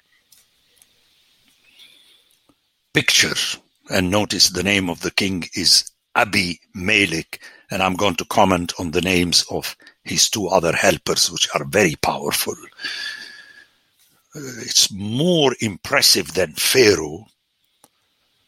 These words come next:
and yet Isaac is forced by God to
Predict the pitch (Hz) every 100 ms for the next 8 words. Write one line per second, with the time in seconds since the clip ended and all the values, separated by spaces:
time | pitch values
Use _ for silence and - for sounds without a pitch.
0 | _ _ _ _ _ _ _ _ _ 110
1 | 98 107 107 - - _ _ _ _ _
2 | - 107 107 104 92 - 92 - - 107
3 | 98 - 90 82 82 87 85 76 - -
4 | - - _ _ - 85 76